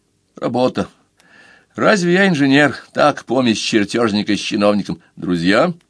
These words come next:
Скажи мне, кто твой друг, и я скажу тебе, кто ты. Не осталось у меня друзей, на которых всегда можно положиться. Здоровье? А, разваливаться уж начал, я ж тебе рассказывал. Зарплата?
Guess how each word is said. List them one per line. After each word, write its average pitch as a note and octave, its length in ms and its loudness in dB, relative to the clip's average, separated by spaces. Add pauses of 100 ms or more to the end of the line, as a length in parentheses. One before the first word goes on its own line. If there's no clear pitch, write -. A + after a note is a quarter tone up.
(640)
Скажи C3 460 0
мне, B2 200 0
кто B2 220 -2
твой A#2 240 2
друг, B2 340 -2 (300)
и F#2+ 100 -4
я G#2 120 2
скажу A2 300 -2
тебе, A#2 200 -2
кто - 220 -4
ты. A#2 340 0 (460)
Не C3+ 140 0
осталось B2 720 2
у - 40 -8
меня A#2+ 140 -2
друзей, G#2 560 0 (360)
на G2+ 120 -12
которых G2+ 240 -6
всегда G#2+ 340 -2
можно G#2 300 -2
положиться. G2+ 560 -2 (160)
Здоровье? G#2+ 600 0 (680)
А, B3+ 320 6 (100)
разваливаться A2+ 840 0
уж - 220 -2
начал, A2 640 0
я B2 180 -4
ж - 60 -8
тебе G#2 180 -8
рассказывал. G#2 680 0 (320)
Зарплата? G#2 640 0